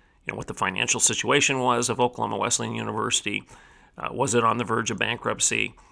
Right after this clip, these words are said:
Uh, what were the numbers then? What were the numbers when we left? All of that kind of stuff. What was the mission statement when I was hired? What was the mission statement, uh, when I left? Et cetera, et cetera, et cetera. All of those claims can be checked. And you could do the same with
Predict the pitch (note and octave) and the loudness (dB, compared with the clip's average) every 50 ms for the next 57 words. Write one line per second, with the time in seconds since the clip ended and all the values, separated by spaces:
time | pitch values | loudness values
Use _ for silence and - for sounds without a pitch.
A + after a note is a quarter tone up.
0 | - - - - - - - - - - - A#2+ - B2 B2 G2+ A2+ A2+ A#2 A#2 | -20 -20 -20 -20 -14 -10 -8 -6 -6 -2 -2 0 0 2 0 0 0 0 0 0
1 | A#2 A#2+ A#2+ A#2 A2+ A#2 A#2 A#2 A#2+ A#2+ G#2+ G#2 - B2 A#2+ G2+ G#2+ A2+ A2+ A2 | 0 0 -2 -2 0 0 0 0 0 2 0 0 2 0 0 -2 -2 -2 -4 -4
2 | A#2+ A2 G#2 A#2 G#2+ G#2 G#2+ A2 G2+ G#2+ A2 A#2 A2+ A2+ - B2+ C#3 E3+ D#3+ C3 | -2 -2 -4 -4 -4 -4 -6 -6 -4 -2 0 0 0 0 2 4 4 4 4 4
3 | B2 A2+ - - A2 G#2+ G#2 - - A2+ G#2 - A#2 - - B2+ G#2+ - A2+ A#2 | 2 0 0 0 -2 -2 0 0 0 0 0 0 -2 0 2 2 2 4 4 4
4 | A#2 - - - - - - - - - B2+ C#3+ D3 - - C3+ C3 - - B2+ | 2 2 -2 -12 -20 -20 -20 -20 -10 -2 2 4 4 4 4 4 2 2 4 4
5 | B2+ - B2 A2 - B2 B2 A#2+ B2 B2 B2 A#2+ A#2 A2+ A2+ A2+ G2 A#2 G2+ - | 2 2 0 -2 -2 0 0 2 2 0 2 4 6 6 6 4 4 0 0 0
6 | B2+ A2+ G2 A2+ A2 A#2 A2 - B2+ A2 - - - A#2+ A#2 G#2+ A#2 A#2+ G#2+ - | 0 -2 -2 -2 -2 0 0 0 2 2 2 2 2 2 0 0 -2 -4 -4 -6
7 | - C3+ - - A#2 G2+ - - - - - B2 A2+ A2 A2 G#2+ G#2+ A#2 A#2 A#2 | -8 -10 -10 -10 -10 -10 -10 -12 -14 -8 -4 -2 0 0 0 0 0 0 0 0
8 | A#2 - A2+ - - - C3 B2 B2 B2 G2+ F#2+ - B2 A#2 A2 G#2 G#2 - - | -2 -4 -4 0 2 4 4 4 4 4 2 2 2 2 2 2 0 -4 -4 -2
9 | - G2 - - D#2+ - - - - - - - - D3 E3+ G#3+ A#3 F#3 F#3+ F3 | -2 -2 -4 -4 -8 -10 -12 -18 -20 -20 -16 2 6 8 8 8 8 6 4 4
10 | D3 - - A2 A2 A2 - - A2+ G2+ F#2+ - - - - - - - - - | 4 4 2 0 -2 -2 -4 -6 -6 -8 -6 -6 -4 -4 -6 -6 -8 -14 -20 -20
11 | _ _ _ _ _ _ - C3+ C#3+ C#3 E3+ D#3 F#3+ A3+ A3 E3+ - - G3+ G3+ | _ _ _ _ _ _ 0 0 0 0 0 0 0 0 2 4 4 6 6 4
12 | G3+ C3+ G#2+ A2 B2 B2 - - C#4+ _ _ _ _ _ _ _ - A#2+ C3 B2 | 4 2 0 -2 -6 -10 -12 -18 -20 _ _ _ _ _ _ _ 2 4 6 6
13 | B2 - - | 4 2 -4